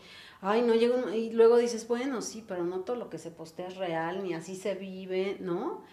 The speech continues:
Pero eso nos ha hecho salir a competir, y eso no es sano,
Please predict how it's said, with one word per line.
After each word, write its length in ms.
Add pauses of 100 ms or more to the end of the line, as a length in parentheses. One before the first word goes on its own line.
(420)
Pero 200
eso 200
nos 260
ha 140
hecho 240
salir 640 (500)
a 160
competir, 800 (220)
y 140
eso 220
no 180
es 100
sano, 360